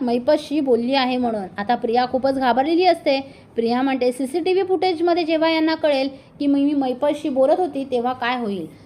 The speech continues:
आणि आता सीसीटीव्ही फुटेज चेक करत असतात तेव्हा पटकन तो प्रियाचा फोन केल्याचा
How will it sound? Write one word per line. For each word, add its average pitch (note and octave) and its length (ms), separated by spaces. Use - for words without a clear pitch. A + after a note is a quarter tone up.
आणि B3 160
आता B3+ 240
सीसीटीव्ही B3+ 500
फुटेज B3 320
चेक A#3+ 200
करत A3+ 200
असतात G#3+ 340
तेव्हा B3 200
पटकन C#4 440
तो D4+ 80
प्रियाचा C4+ 600
फोन D#4+ 220
केल्याचा C#4 540